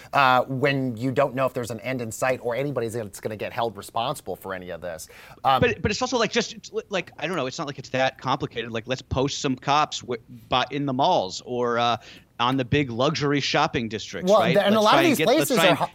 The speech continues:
Speaker 2: keep these guys from doing
Speaker 1: a lot
Speaker 2: this.
Speaker 1: of these high-end places, by the way, Bottega,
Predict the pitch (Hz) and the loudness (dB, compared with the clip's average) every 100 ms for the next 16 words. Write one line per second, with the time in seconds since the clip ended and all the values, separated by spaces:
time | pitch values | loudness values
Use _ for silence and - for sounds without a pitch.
0 | - 190 190 175 147 - 202 143 156 139 | -4 -4 -2 -2 -4 -4 0 0 -2 -6
1 | 123 165 202 170 202 190 302 349 226 202 | -4 -2 0 4 4 6 4 4 2 2
2 | 247 254 233 262 285 285 190 196 190 262 | 2 2 2 0 0 0 2 2 4 4
3 | 277 151 135 143 180 254 240 208 139 117 | 4 2 0 -2 2 2 4 4 4 2